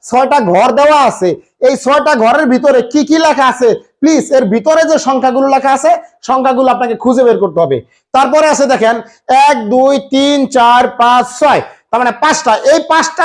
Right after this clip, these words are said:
ঘরের ভিতরে কি কি আছে, শুধুমাত্র দুই নম্বর ঘরে একটু ভিন্নতা আছে। এইখানে যে সংখ্যাগুলো আছে এটাও আপনাকে খুঁজে বের করতে হবে। যদি এই এগারোটা ঘরের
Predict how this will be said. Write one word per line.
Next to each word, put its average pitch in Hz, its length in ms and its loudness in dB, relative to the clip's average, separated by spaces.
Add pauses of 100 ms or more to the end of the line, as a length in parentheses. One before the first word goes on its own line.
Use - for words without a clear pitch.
(100)
ঘরের 269 280 2
ভিতরে 226 260 0 (500)
কি 330 100 2 (100)
কি 349 80 2 (120)
আছে, 214 160 -2 (340)
শুধুমাত্র 311 440 0 (200)
দুই 285 180 2
নম্বর 277 200 2 (100)
ঘরে 269 200 2
একটু 285 120 -6 (100)
ভিন্নতা 262 480 0
আছে। 165 180 -4 (420)
এইখানে 294 360 2 (100)
যে 339 80 0 (100)
সংখ্যাগুলো 247 520 0
আছে 247 140 -2 (160)
এটাও 302 220 0
আপনাকে 277 300 -4
খুঁজে 277 200 0
বের 240 200 2
করতে 208 200 -4
হবে। 165 160 -2 (460)
যদি 330 220 2 (140)
এই 294 80 0 (220)
এগারোটা 320 420 0 (120)
ঘরের 277 240 0